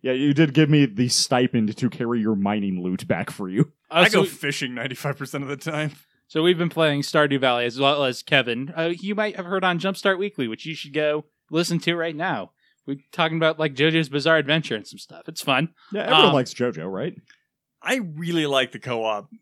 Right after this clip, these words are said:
Speaker 3: Stardew Valley.
Speaker 1: Me too. It's fun.
Speaker 2: I just like Stardew Valley. I don't really think I have anything to say about it that I didn't say when I was playing it the first time. But it's nice to just let Kevin and Zach drive, and I just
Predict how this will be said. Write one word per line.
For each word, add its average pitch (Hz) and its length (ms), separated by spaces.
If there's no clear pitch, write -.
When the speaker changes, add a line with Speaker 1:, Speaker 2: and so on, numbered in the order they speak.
Speaker 3:
Stardew 117 340
Valley. 95 400
Speaker 1:
Me 415 160
too. 165 320
It's - 140
fun. 80 260
Speaker 2:
I 165 80
just 214 160
like 220 140
Stardew 190 340
Valley. 190 240
I 226 60
don't 269 180
really 196 160
think 165 200
I 151 100
have 139 80
anything 135 360
to 123 100
say 120 260
about 104 320
it 104 220
that 110 120
I 104 120
didn't 117 200
say 120 300
when 127 140
I 127 80
was 123 120
playing 127 220
it 113 120
the 117 80
first 117 280
time. 104 240
But 147 120
it's 147 120
nice 151 280
to 156 80
just 147 180
let 139 160
Kevin 143 300
and 127 120
Zach 127 280
drive, 120 440
and 120 160
I 123 140
just 123 300